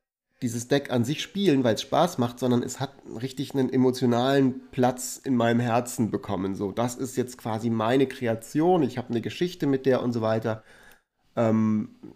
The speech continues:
und, und, äh, Problem wird's halt erst so, wenn, wenn, wenn, wenn dann diese Decks so ein bisschen dement werden, sag ich mal. Aber wir können ja mal direkt ins, ins, in medias res gehen, Jochen. Äh, vielleicht magst du einfach mal ein, eins von deinen Decks,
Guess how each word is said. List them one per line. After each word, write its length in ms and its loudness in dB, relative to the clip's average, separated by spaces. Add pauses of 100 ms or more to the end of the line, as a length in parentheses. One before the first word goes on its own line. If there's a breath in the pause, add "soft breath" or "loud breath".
(140)
und, 520 -4
und, 400 -8
äh, 160 -10
Problem 540 0
wird's 180 -2
halt 260 -4
erst 300 -4
so, 120 -4
wenn, 300 -2
wenn, 280 -2 (100)
wenn, 320 -6 (120)
wenn 200 -12
dann 140 -10
diese 200 -8
Decks 300 -8
so 60 -4
ein 100 -4
bisschen 520 -8 (1500)
dement 500 6
werden, 300 2
sag 220 0
ich 160 -6
mal. 160 2
Aber 140 2
wir 60 0
können 160 4
ja 40 6
mal 140 6
direkt 300 2
ins, 260 -2
ins, 360 -2
in 180 2
medias 360 2
res 220 2
gehen, 160 2
Jochen. 320 2 (100)
Äh, 100 -4
vielleicht 260 -4
magst 220 -2
du 40 -2
einfach 180 -4
mal 140 -2
ein, 320 -4
eins 220 -8
von 120 -4
deinen 180 0
Decks, 440 -8